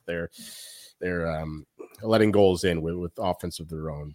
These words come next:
But in a, in a potential playoff matchup like this, I think we'll see, uh, a lower event game,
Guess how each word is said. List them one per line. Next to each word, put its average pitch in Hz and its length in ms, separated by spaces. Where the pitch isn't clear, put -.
But 104 120
in 104 80
a, 113 300
in 135 80
a 151 160
potential 156 460
playoff 156 340
matchup 160 300
like 147 180
this, 160 260
I 98 140
think 92 200
we'll 92 120
see, 95 360
uh, 90 240
a 95 60
lower 110 320
event 101 320
game, 98 300